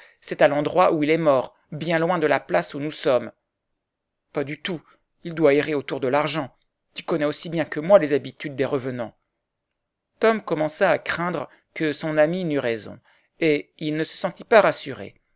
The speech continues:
mais bientôt ses appréhensions se calmèrent. «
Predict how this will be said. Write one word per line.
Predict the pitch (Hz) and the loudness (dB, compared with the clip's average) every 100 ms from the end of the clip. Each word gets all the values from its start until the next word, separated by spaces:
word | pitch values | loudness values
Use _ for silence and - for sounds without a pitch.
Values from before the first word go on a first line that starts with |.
| _ | _
mais | 143 127 | -10 -8
bientôt | 131 127 - 220 | -6 -8 -4 -6
ses | - 135 | -2 -4
appréhensions | - 139 131 - 208 | -4 -10 -10 -8 -10
se | - | -10
calmèrent. « | 160 117 107 - - - | -8 -8 -8 -14 -20 -20